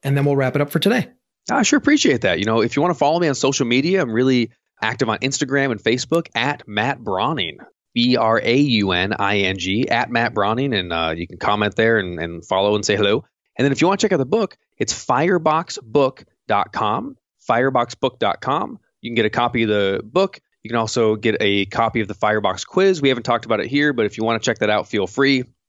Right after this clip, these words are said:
Speaker 2: And if it's okay with you, Dennis, I'd love to, since we talked about Champion State,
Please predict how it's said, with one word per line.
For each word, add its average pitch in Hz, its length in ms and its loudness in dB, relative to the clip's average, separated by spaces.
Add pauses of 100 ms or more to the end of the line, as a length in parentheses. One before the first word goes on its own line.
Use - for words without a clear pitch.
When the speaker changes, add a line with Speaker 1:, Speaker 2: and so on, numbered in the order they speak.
(140)
Speaker 2:
And 113 360 0 (240)
if 123 100 -2
it's 143 80 2
okay 180 220 4
with 143 100 4
you, 190 100 0
Dennis, 113 280 0
I'd 113 100 2
love 123 240 0
to, 120 100 -4
since 120 220 -6
we 123 60 0
talked 135 260 -4
about 123 140 -2
Champion 117 420 -4
State, 135 420 -2